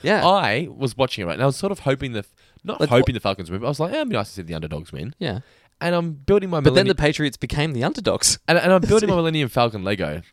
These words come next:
Speaker 2: And no shit, there was eight minutes left. They were, like, twenty points behind. And then the commentators had clearly tuned out.
Speaker 1: Yep.
Speaker 2: They weren't even interested anymore. I'm like, "Eh, this is over."
Speaker 1: Neither was Mark Wahlberg, <laughs> apparently.
Speaker 2: I know.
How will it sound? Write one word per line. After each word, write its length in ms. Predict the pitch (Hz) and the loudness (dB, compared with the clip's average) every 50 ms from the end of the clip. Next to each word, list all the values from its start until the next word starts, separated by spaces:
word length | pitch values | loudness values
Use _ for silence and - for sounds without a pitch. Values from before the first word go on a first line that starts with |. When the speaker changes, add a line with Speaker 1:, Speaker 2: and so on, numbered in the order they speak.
| _ _ - | _ _ -4
Speaker 2:
And 260 | 117 127 123 123 - _ - | -2 -2 -2 -4 -6 _ 0
no 180 | 143 175 175 | 2 4 4
shit, 240 | 147 - - 151 - | 4 2 0 -2 -2
there 60 | 107 | -2
was 100 | 113 110 - - | -4 -4 -2 -2
eight 160 | 123 123 - | -4 -2 -2
minutes 260 | 120 113 101 - - | -4 -6 -6 -4 -2
left. 220 | 95 87 87 - - - | -2 -2 -2 -4 -6 -4
They 80 | 127 | -2
were, 60 | 127 | 0
like, 180 | 123 120 - - | 0 0 -2 -4
twenty 260 | - - - 143 131 - | -6 -6 -4 -4 -4 -4
points 220 | - 123 110 - | -6 -6 -8 -6
behind. 320 | - 90 85 90 92 92 85 | -8 -10 -8 -8 -8 -6 -8
And 140 | 78 101 107 | -8 -8 -8
then 120 | 110 - - | -10 -10 -10
the 100 | - 110 | -8 -4
commentators 540 | - 131 131 123 - 123 117 117 110 101 - - - - | -2 0 0 0 0 0 0 0 -2 -4 -8 -12 -10 -8
had 140 | - 113 - | -8 -8 -8
clearly 320 | - - 135 131 127 120 | -4 -2 0 0 0 -2
tuned 280 | 101 - - 104 92 82 | -2 -4 -4 -4 -4 -4
out. 180 | 76 73 76 - _ - | -6 -8 -8 -10 _ -2
Speaker 1:
Yep. 120 | 120 95 | 0 2
Speaker 2:
They 100 | 117 117 | 2 2
weren't 180 | 113 117 110 82 | 2 2 0 0
even 240 | 92 98 92 95 92 87 85 | -2 -4 -6 -8 -8 -8 -8
interested 460 | - - 98 95 - 98 85 - 87 87 | -8 -8 -8 -6 -6 -6 -6 -6 -8 -10
anymore. 340 | 82 82 80 82 82 82 82 _ _ - - _ _ _ - | -8 -8 -8 -8 -8 -8 -10 _ _ -20 -20 _ _ _ -10
I'm 80 | - | -8
like, 160 | 127 131 - | -8 -6 -6
"Eh, 140 | - 123 98 - - _ _ | -4 -6 -6 -8 -10 _ _
this 180 | - 92 - | -16 -14 -14
is 80 | 78 71 | -14 -14
over." 280 | 60 55 55 53 69 - _ - | -14 -14 -14 -14 -16 -16 _ -8
Speaker 1:
Neither 200 | - 104 95 95 | -4 -2 -2 -2
was 100 | 95 90 | -2 -2
Mark 200 | - 110 101 - | -2 -2 -2 0
Wahlberg, 380 | - 117 117 107 120 120 127 - | 2 2 4 4 4 4 4 2
<laughs> 20 | |
apparently. 420 | - - 123 131 147 151 151 151 131 - | 0 0 0 0 0 2 0 0 -2 -2
Speaker 2:
I 60 | 87 90 | -2 -4
know. 120 | 87 80 | -4 -4